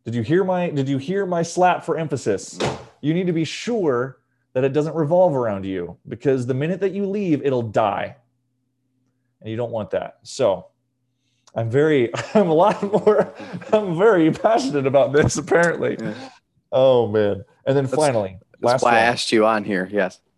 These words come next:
Speaker 1: Right. Um, uh, actually, two more, two more, and then I'm done. And then we can,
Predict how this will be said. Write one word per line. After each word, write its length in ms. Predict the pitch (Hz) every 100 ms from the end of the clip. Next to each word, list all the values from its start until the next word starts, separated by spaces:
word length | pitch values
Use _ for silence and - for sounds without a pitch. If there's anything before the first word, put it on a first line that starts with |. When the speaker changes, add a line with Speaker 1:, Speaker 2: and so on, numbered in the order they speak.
| -
Speaker 1:
Right. 380 | 123 110 98 - _ _ _
Um, 480 | 117 120 120 120 123 - _ _ _ _ _ _ _ _ _ _ _ _ _ -
uh, 220 | 156 147
actually, 280 | 143 - 135
two 180 | - 131
more, 300 | 101 90 87 _ _
two 140 | - 135
more, 260 | 104 90 - _ _ _
and 100 | -
then 80 | 113
I'm 100 | 110
done. 260 | 104 87 87 _ - _ _ 107
And 80 | 104
then 80 |
we 100 | 104
can, 300 | 95 98 92